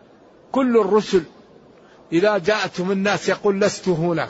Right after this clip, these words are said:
لست، اذهبوا إلى فلان، اذهبوا إلى فلان، اذهبوا إلى فلان"، حتى يأتوا لنبينا صلى الله عليه وسلم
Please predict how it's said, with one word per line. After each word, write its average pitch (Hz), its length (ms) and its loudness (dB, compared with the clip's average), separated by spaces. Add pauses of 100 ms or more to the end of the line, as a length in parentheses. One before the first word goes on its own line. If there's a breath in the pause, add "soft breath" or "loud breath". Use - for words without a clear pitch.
لست، 175 440 -2 (680 loud breath)
اذهبوا 175 360 2
إلى 160 220 0
فلان، 143 400 -6
اذهبوا 147 420 -6
إلى 135 220 -6
فلان، 127 420 -12
اذهبوا 143 380 -8
إلى 123 240 -12
فلان"، - 220 -20 (1120 soft breath)
حتى - 260 -2
يأتوا 165 380 -2
لنبينا 156 680 -2
صلى 143 280 -8
الله 143 360 -4
عليه 135 280 -4
وسلم 135 480 -8